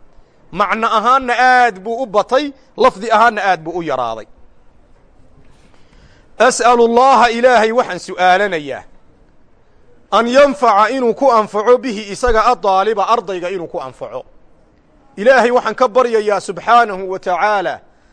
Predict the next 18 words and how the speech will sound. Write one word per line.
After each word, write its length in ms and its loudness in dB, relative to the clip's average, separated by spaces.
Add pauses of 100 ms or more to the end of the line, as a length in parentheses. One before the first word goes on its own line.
(280)
ardayda 500 4
inuu 200 0
ku 160 2
anfaco, 400 0
ama 300 0
ninka 280 -6
daalibka 600 -4
ah 180 -4 (400)
ee 80 2
ardayga 560 2
ee 120 2
kitaabka 480 0
baranaya 500 0
inuu 160 -2
ku 140 0
anfaco 360 -4
ayaan 240 -4
su'aalanayaa. 600 -6